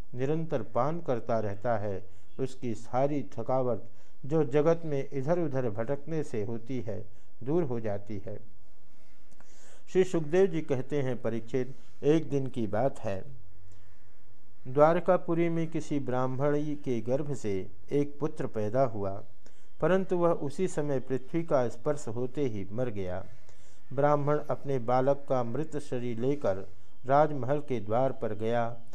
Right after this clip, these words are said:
और वहाँ उसे रखकर अत्यंत आतुरता और दुखी मन से विलाप करता हुआ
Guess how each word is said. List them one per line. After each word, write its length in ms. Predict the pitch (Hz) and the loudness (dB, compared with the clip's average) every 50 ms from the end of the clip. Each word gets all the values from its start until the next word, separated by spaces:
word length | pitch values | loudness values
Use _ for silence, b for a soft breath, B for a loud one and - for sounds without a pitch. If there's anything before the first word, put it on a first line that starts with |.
| b b b b | b b b b
और 200 | 135 143 143 139 | 2 4 4 4
वहाँ 380 | 127 131 117 131 135 131 131 - - - - | 2 0 0 0 0 0 -2 -2 -2 -2 -2
उसे 320 | 143 131 - 143 127 117 | -2 -2 0 0 0 0
रखकर 600 | 107 135 156 160 160 139 - - 104 90 95 - b b b b b - | 2 2 2 2 0 -2 -2 0 0 0 0 -2 b b b b b 0
अत्यंत 500 | 139 131 - - 165 165 165 165 143 131 - | 0 -2 0 0 0 0 0 0 0 -2 0
आतुरता 800 | 127 113 113 - - 135 127 123 - 143 135 131 131 139 - b b b b b b b - | 0 0 0 0 0 0 0 0 0 0 0 0 0 0 -2 b b b b b b b 4
और 200 | 147 156 156 135 | 4 4 4 4
दुखी 380 | 120 135 151 147 - 185 180 | 2 0 -2 0 2 2 2
मन 240 | 170 156 131 139 151 | 2 2 2 0 0
से 200 | 147 - 135 123 | 0 0 0 0
विलाप 400 | 113 113 107 113 123 139 135 - | 0 0 2 2 2 2 0 0
करता 300 | - 113 107 107 110 143 | 0 0 0 0 2 2
हुआ 440 | 143 135 117 110 101 95 92 95 98 | 2 2 2 2 0 0 0 0 -2